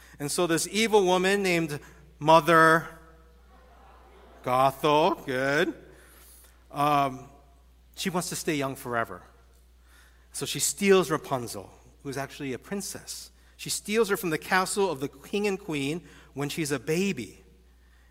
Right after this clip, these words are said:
And she raises Rapunzel in this hidden tower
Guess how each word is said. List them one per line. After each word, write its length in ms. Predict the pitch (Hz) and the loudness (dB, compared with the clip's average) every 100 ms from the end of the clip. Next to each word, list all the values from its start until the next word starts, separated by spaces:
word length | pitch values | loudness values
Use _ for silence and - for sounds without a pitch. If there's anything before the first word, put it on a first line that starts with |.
| - | -18
And 100 | 131 | -12
she 160 | - 139 | -8 -8
raises 520 | 120 156 208 175 147 | -2 -2 -2 -6 -8
Rapunzel 500 | 139 - 120 113 120 | -10 -8 -10 -8 -10
in 120 | 123 | -10
this 200 | 113 107 | -10 -10
hidden 240 | - 170 156 | -10 -10 -10
tower 400 | - 123 107 | -8 -6 -8